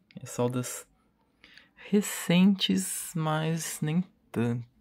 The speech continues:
Olha aqui, ó. Essas placas dessas Philips é muito ruim, tá? É bem ruim.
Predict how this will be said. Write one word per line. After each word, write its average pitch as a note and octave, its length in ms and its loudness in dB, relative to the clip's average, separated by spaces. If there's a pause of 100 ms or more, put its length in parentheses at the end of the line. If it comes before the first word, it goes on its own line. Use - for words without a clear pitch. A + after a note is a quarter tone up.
Olha C#3 320 -2
aqui, A#2 320 -4
ó. A2 140 -4 (1600)
Essas C3+ 360 0
placas C3+ 400 2
dessas C3 360 -2
Philips C3+ 320 0
é B2+ 260 0
muito C3+ 540 -2
ruim, A2+ 220 2
tá? A#2 340 -2
É A#2+ 80 -4
bem A2+ 300 0
ruim. B2+ 400 2